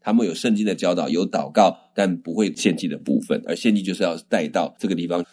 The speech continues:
其实也在为了表达，如果不是神选择的地方，你献祭是没有意义，甚至是得罪上帝的。你可能会变成崇拜天、崇拜地，找一个树木，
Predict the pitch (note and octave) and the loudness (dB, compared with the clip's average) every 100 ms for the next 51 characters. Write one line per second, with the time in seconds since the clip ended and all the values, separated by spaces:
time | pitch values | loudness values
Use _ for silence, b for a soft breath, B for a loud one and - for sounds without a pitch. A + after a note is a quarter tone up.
0 | - A2+ F3+ C#3 - A2+ A2 A#2 F#2 - | -6 -4 0 -2 0 -2 0 0 0 -2
1 | D#2 C2+ D2+ D#2 - - G#2+ D3 A#2+ C3 | -6 -2 -4 -4 -10 -2 0 2 4 2
2 | C3+ - G2+ F#2+ G#2+ F#2 D2 E2 E2 F#2 | 2 0 0 2 2 0 0 0 0 0
3 | E2+ D#2+ D#2 - F#2 E2+ D#2+ E2 C2 - | 0 0 -2 0 0 -2 -4 -2 -2 -2
4 | A2+ - F#2+ E2+ D#2+ E2 C#2 D#2+ D#2 - | -2 0 0 0 -4 -4 -4 -4 -2 -4
5 | C#2+ - - - b - G2+ F2+ G2+ - | -6 -2 -2 -2 b -4 2 2 0 0
6 | G#2 E2 D#2 E2 D#2+ G#2 F2+ - F#2+ F2+ | 0 0 -2 -4 0 0 0 0 0 -2
7 | B - E2+ F2+ F#2+ F#2 G2+ - - - | B -6 -4 0 0 0 -2 -2 -6 -2
8 | D#2+ E2 F#2 F2+ B2 F#2+ G2+ | 0 0 -2 -2 0 2 0